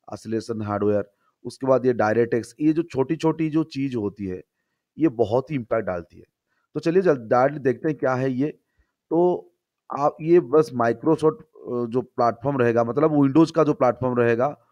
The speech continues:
उसी में बस काम करेगा। और इसके लिए इ-,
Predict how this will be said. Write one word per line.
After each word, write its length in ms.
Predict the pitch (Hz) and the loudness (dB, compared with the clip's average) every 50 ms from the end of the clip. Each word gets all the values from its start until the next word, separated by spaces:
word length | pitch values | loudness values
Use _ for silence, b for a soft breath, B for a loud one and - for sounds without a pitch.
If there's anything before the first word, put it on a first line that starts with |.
| _ _ - | _ _ -10
उसी 240 | - 131 - - 170 | -10 -10 -8 -6 -4
में 160 | 165 170 165 | -2 0 0
बस 200 | 147 143 131 - | 2 0 0 -2
काम 300 | - - 123 120 117 113 | -4 -4 -2 -2 -2 -2
करेगा। 420 | 110 117 113 113 113 120 135 143 - _ _ _ _ _ _ _ _ _ _ _ - | -2 -2 0 0 0 -2 -4 -6 -8 _ _ _ _ _ _ _ _ _ _ _ 2
और 260 | 139 147 160 175 170 | 4 6 6 6 4
इसके 380 | 160 160 151 - - - - 180 | 4 0 -2 -6 -6 -4 -2 -2
लिए 260 | 175 175 180 180 190 | 0 2 4 4 4
इ-, 260 | 185 - - 147 - | 4 2 -2 -10 -16